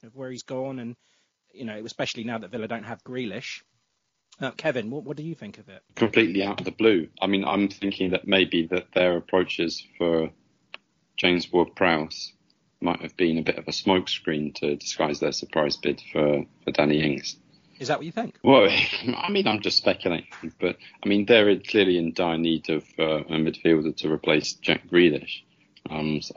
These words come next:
Speaker 2: Danny Ings isn't the solution to their problem. And we all thought that, you know, the move was gonna be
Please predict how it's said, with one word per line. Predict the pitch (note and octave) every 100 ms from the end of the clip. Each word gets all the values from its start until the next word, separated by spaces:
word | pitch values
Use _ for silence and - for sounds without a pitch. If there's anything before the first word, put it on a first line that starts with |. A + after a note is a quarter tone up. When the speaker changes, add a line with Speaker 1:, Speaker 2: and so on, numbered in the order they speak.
| E2
Speaker 2:
Danny | D#2 F2 D#2+
Ings | D#2+ D#2
isn't | E2 -
the | -
solution | F2 E2+ -
to | -
their | E2 D#2
problem. | D#2+ C#2+ D2 D2+ _ _ - - -
And | E2+
we | F2
all | F#2
thought | - F2 E2 -
that, |
you | E2+ E2
know, | D2
the | E2
move | D#2+ -
was | -
gonna | D#2+ D2+
be | D#2 D2